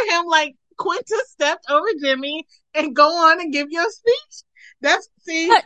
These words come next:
Speaker 2: you, you would have done that as a teen? 'Cause wasn't she a teenager
Speaker 1: She
Speaker 2: at, when
Speaker 1: was.
Speaker 2: that happened?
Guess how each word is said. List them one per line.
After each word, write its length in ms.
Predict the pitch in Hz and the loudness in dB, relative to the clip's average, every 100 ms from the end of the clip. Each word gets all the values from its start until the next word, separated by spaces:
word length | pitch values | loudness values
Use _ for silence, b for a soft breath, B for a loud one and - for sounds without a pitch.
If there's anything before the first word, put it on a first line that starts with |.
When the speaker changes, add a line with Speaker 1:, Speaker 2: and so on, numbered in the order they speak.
| _ | _
Speaker 2:
you, 320 | 285 359 415 415 | 4 6 8 8
you 220 | 294 370 | 6 6
would 80 | 392 | 6
have 120 | 370 | 4
done 180 | - 311 | 4 2
that 260 | 330 311 277 | 2 0 0
as 80 | |
a 60 | 262 | -2
teen? 400 | - 311 294 339 427 | -4 -6 -4 -4 -4
'Cause 160 | - 285 | -4 -2
wasn't 240 | 302 508 523 - _ | 0 -2 -6 -14 _
she 160 | - 403 | -2 0
a 80 | - | 0
teenager 520 | - 262 294 359 392 403 392 | -8 -8 -8 -6 -4 -4 -2
Speaker 1:
She 60 | - | -2
Speaker 2:
at, 80 | 381 | -2
when 100 | 302 | 2
Speaker 1:
was. 280 | 302 302 294 | 4 4 4
Speaker 2:
that 120 | 359 | 2
happened? 400 | 370 381 427 415 | 0 -2 -6 -12